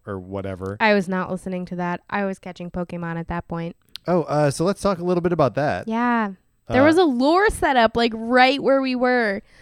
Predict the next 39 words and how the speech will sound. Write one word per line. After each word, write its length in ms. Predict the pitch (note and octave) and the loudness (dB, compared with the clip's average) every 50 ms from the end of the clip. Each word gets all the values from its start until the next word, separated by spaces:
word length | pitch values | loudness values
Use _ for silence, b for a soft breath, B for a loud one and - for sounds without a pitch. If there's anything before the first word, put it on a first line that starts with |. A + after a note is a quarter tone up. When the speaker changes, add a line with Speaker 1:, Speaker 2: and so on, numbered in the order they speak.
| b b b b b b | b b b b b b
Speaker 2:
So 220 | - - B3 - - - | -2 -2 -2 -2 -2 -2
I 100 | C4+ D#4+ | -2 -2
caught 400 | F4 - - - F#4 F4+ - - _ _ - - - - | -2 -4 -4 -4 -4 -4 -4 -6 _ _ -20 -20 -18 -12
two 540 | - - - C4+ C4+ C4+ C4+ C4+ C4+ D4+ F#5 - _ _ B3 | -10 -4 0 2 4 4 4 2 0 -2 -4 -8 _ _ -4
motherfucking 800 | A#3+ B3 A#3+ A3+ A#3 A#3+ A#3+ - A#3+ A3 A3 - A3+ A3 A3+ B3+ - _ _ _ - | -2 -2 0 0 0 0 0 -2 -4 -4 -4 -4 -4 -4 -4 -6 -8 _ _ _ -2
Pikachus. 1300 | - G4 - - A#4 - - - E4+ E4 E4+ F4 F4 F4+ F4+ F#4 F#4 F#4 F#4 F#4 F#4 F#4+ F#4 F4+ - - | -2 2 2 2 2 2 2 2 4 4 4 4 4 6 6 6 8 8 10 10 10 10 10 8 6 4
Speaker 1:
And 160 | C#3+ D3 E3 | 2 2 2
I 180 | E3+ F3+ E3+ F3+ | 4 4 4 2
also 280 | D#3+ F3 G#3 - G3+ E3+ | 2 0 2 2 2 4
caught 200 | - C3+ A#2+ A2+ | 6 4 4 4
a 40 | G#2+ | 4
Pikachu. 420 | - A#2 G#2 A#2 - - C3 B2+ | 2 0 0 -2 -2 -2 0 2
Both 200 | C#3 D#3+ - - | 2 2 0 2
of 80 | E3+ D3+ | 2 0
us 140 | C#3+ C3 | 0 0
first-time 380 | - - E3 D3 - E3+ E3+ D#3+ | 0 0 0 0 0 0 0 2
Pikachu 340 | F#3+ F#3+ - D3+ - D3 C3 | 0 0 -2 -2 -2 0 2
catchers. 200 | C3+ B2+ F4 F#4+ | 4 4 6 6
Speaker 2:
It 40 | G4+ | 8
was 200 | G#4+ A#4 G4+ G4+ | 8 8 8 8
really 300 | A4+ A#4 A#4 A#4+ A#4+ A#4 | 8 8 10 10 8 8
exciting. 640 | - - - A#4 A#4+ C5 C5 B4 F4 B3+ A#3 A3+ D3+ | 6 4 2 6 6 6 8 8 6 6 4 4 4
Speaker 1:
It 40 | E3 E3 | 4 6
was 220 | E3+ F3 F3 - | 6 4 4 2
super 560 | - - - - - F#3+ F#3+ F#3 D#3+ F3+ E3+ | 0 -6 -8 -2 2 2 2 2 4 2 2
exciting. 520 | D#3+ C#3 - - D#3 C#3+ C#3 C3+ B2 A#2+ D3+ | 2 2 0 0 2 2 2 2 0 -2 -4
I 240 | - C3+ C3 C#3+ D3+ | -4 -2 -2 0 2
would 180 | D3+ D3 C3 A#2+ | 0 0 0 2
go 180 | C#3 C3+ C3+ B2 | 4 4 4 4
back 440 | B2+ B2 A#2+ A#2+ A2 - - - - | 4 2 2 2 0 -4 -8 -16 -12
to 400 | - - A#2+ A2+ A2 G#2 G#2+ A2 | -6 -2 0 0 0 0 -2 -4
the 120 | G#2 A2+ | -6 -6
Grove 480 | F#2+ G#2+ G#2+ G2+ G2+ G2 G2 G2 F#2+ - G2 | -4 -2 -2 -2 0 -2 -2 -4 -6 -8 -8
if 300 | A2+ G#2 G#2 G2 - - | -6 -6 -6 -6 -8 -10
only 440 | A2 G#2 G#2 G#2 G2+ G2+ G2 G2 | -8 -8 -6 -6 -6 -6 -8 -8
to 280 | - - A2+ G2+ F#2+ F2+ | -8 -6 -6 -6 -6 -6
catch 260 | - - G2+ F#2+ - | -8 -8 -10 -10 -10
more 200 | G#2 G2 F#2+ F#2 | -10 -8 -8 -8
Pikachu. 520 | - - G2 - - F2+ - F#2 F2+ F#2 | -8 -10 -12 -12 -14 -18 -18 -18 -18 -18